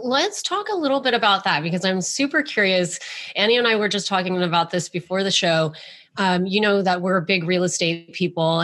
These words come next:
and that's, that's what we do for our investing. I'm not a stock market person at all.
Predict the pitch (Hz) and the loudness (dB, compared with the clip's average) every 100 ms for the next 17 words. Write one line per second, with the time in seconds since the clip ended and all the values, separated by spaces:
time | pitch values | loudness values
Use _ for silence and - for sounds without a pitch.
0 | 165 160 165 165 170 - - 175 180 202 | -2 -2 0 0 -2 -6 -4 -4 -4 -6
1 | 196 196 180 175 - 170 156 175 202 196 | -4 -2 0 -2 -2 -4 0 2 2 2
2 | 170 160 160 - 165 160 139 156 165 165 | 0 0 -2 -2 -2 -2 -4 -4 -2 -2
3 | 170 170 202 262 262 - 185 185 180 170 | 0 2 4 2 0 0 0 2 0 0
4 | 185 - 180 185 165 - 208 277 214 208 | -4 -2 -2 -2 -4 -2 2 4 4 4
5 | 269 | 4